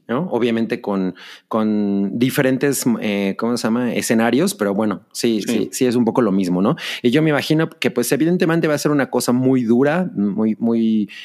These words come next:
Speaker 1: Eh, pu-, pues no creo que Jonathan Glazer se enfoque necesariamente como en una parte muy, este... Eh, como sensacionalista, pero, pues,
Speaker 2: Ujú.
Speaker 1: la idea es como transmitir, ¿no? Este, esta, este gran contraste en, entre una vida,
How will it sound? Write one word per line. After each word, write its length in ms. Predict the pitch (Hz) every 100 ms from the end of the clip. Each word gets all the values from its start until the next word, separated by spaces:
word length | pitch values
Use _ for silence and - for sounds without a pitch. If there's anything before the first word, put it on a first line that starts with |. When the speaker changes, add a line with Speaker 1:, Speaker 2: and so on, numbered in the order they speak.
| - - -
Speaker 1:
Eh, 800 | - 110 101 95 95 92 92 92 - 127 -
pu-, 180 | 170 -
pues 140 | 202
no 140 | 226 269
creo 120 | 294
que 120 | 247
Jonathan 340 | 202 233 170
Glazer 320 | 143 151 147 165
se 80 |
enfoque 300 | 143 127 139
necesariamente 840 | 160 131 - 131 131 123 120 139 135
como 200 | 110 110
en 60 |
una 180 | 113 127
parte 260 | 135 123 131
muy, 460 | 123 117 117 117
este... 640 | 117 110 - 107 101 95 92 - - - _ _ -
Eh, 240 | - 107
como 140 | 110
sensacionalista, 1000 | - 127 120 113 127 117 143 - 175 202 -
pero, 320 | 143 131 131
pues, 240 | - 104 101
Speaker 2:
Ujú. 80 | 135
Speaker 1:
la 60 |
idea 320 | 131 170 185 123
es 120 | -
como 220 | 151 113
transmitir, 540 | 104 101 104 101 117 98
¿no? 200 | 95 147
Este, 400 | 120 - 113 117
esta, 480 | - 120 117 107 - - -
este 240 | 139 -
gran 280 | 156 147 156
contraste 560 | 139 127 - 123 123 117
en, 220 | 107 104 104
entre 320 | 113 101 110
una 200 | 117 131
vida, 520 | 120 123 117 110 98